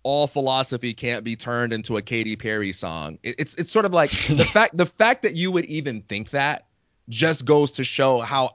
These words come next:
Speaker 1: out of touch you are with people. If you think that everybody likes Katy Perry or that
Speaker 2: <laughs>
Speaker 1: everybody needs it to be broken down in that sense, that everything has to be, you know, McDonaldized,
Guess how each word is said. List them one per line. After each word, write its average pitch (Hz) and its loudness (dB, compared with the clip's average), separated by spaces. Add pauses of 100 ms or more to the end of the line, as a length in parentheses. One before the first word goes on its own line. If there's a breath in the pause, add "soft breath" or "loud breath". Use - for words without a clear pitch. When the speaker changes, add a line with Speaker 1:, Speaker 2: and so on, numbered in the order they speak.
Speaker 1:
out 127 4
of 127 -2
touch - 0
you 117 -2
are 107 4
with 92 -4
people. 90 -8
If 127 -8
you 240 4
think 180 0
that 135 2
everybody 139 2
likes 123 2
Katy 120 -4
Perry 113 -4 (200)
or 131 6
that 123 2
Speaker 2:
<laughs> - -2
Speaker 1:
everybody 147 4
needs 135 2
it 147 0
to 143 -2
be 123 2
broken 123 0
down 123 -4
in 120 -8
that 117 -4
sense, - -6
that 110 -4 (220 soft breath)
everything 170 2
has 147 -4
to 139 -8
be, 131 0
you 131 -2
know, 117 4
McDonaldized, 104 -2